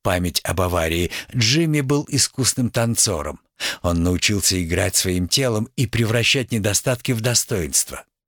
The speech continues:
В полночь музыканты снова заиграли по его просьбе. Он подошёл к Анне, взял её за руку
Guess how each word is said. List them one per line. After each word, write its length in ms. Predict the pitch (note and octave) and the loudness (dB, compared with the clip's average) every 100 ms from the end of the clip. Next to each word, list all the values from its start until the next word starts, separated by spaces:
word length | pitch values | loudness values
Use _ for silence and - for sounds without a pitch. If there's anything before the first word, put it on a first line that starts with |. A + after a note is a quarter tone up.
| - | -8
В 340 | - - - | -6 -4 -2
полночь 480 | F3+ E3+ D#3 B2+ - | 0 2 2 0 2
музыканты 560 | B2+ A2 C3 D3 C#3 | 2 0 2 0 2
снова 440 | C3 - C#3 C#3 A#2+ | 0 2 0 0 2
заиграли 640 | G2 A#2 G2 G#2 A#2 A2+ | 2 0 0 2 2 0
по 140 | - | 0
его 280 | F#2+ F2 G2+ | 0 2 0
просьбе. 500 | F#2+ F2+ D#2 C#2+ F2+ - - - | 0 0 0 0 -2 -4 -12 -10
Он 160 | - A#2+ | -2 0
подошёл 460 | G#2+ G2+ G2+ G#2+ F2+ | 2 2 2 0 0
к 100 | - | 0
Анне, 420 | C3+ C3 B2 A2 - _ _ | 2 2 2 0 -6 _ _
взял 440 | A2+ A#2 C#3 C3 | 2 2 2 2
её 340 | G2 A2 G#2 G2+ | 2 0 2 0
за 260 | G2+ D#3 | 2 2
руку 320 | C#3+ - C3+ | 0 0 -2